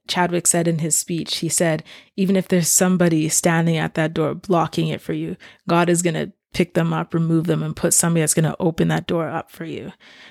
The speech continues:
So just knowing that, and knowing that the gift that you have is what's gonna make room for you, not the gift that somebody else has. The gift somebody else has is gonna make room for them, you know?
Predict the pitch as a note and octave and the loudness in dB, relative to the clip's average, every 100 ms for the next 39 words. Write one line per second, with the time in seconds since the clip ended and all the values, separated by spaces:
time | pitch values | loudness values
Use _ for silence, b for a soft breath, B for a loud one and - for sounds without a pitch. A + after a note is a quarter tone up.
0 | B - F#3+ F#3 F3 F3 F#3 F3+ E3+ D#3+ | B 0 2 4 4 4 4 4 2 0
1 | E3 D#3+ C3+ - - E3+ E3+ E3+ F3 E3+ | 0 -2 -4 -8 -2 0 2 2 2 0
2 | D#3+ - E3 F3+ F3 - E3 E3 F3+ F3 | 0 -4 0 0 0 0 -2 0 0 0
3 | F3 D#3+ E3+ C#3+ - F3+ F3 F#3 F3+ - | 0 0 -2 -4 -2 0 0 -2 -2 0
4 | E3+ D#3 D#3 E3 D#3 E3 D3+ D#3 E3+ F#3 | 2 2 0 0 0 0 0 2 2 2
5 | E3+ E3 F3+ E3 E3 D#3+ D#3 E3 - - | 2 0 0 0 0 0 0 0 -2 -4
6 | - - - B B B - E3+ F3 F3 | -8 -12 -14 B B B 0 2 2 2
7 | E3 E3+ - E3+ D#3 - E3+ E3 E3+ E3+ | 2 2 0 0 2 2 2 0 -2 -4
8 | D#3+ E3 F3+ E3 C#2 G3 _ _ _ _ | -2 -2 0 0 -2 -10 _ _ _ _
9 | _ _ _ _ _ _ - F3 D#3+ E3 | _ _ _ _ _ _ -2 2 2 0
10 | F3 | -6